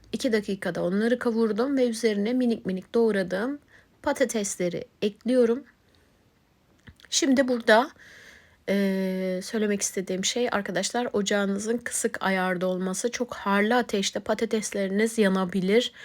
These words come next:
E, içi pişmeden böyle kıtır kıtır ederken dışı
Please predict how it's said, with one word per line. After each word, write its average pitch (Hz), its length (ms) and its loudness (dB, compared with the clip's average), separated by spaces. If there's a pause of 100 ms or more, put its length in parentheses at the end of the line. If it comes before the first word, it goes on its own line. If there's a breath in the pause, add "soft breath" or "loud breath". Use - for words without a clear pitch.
(480 loud breath)
E, 185 460 0 (480)
içi 254 280 2
pişmeden 185 600 2
böyle 214 220 4
kıtır 240 380 0
kıtır - 440 -4
ederken 220 600 0 (440 loud breath)
dışı 247 420 4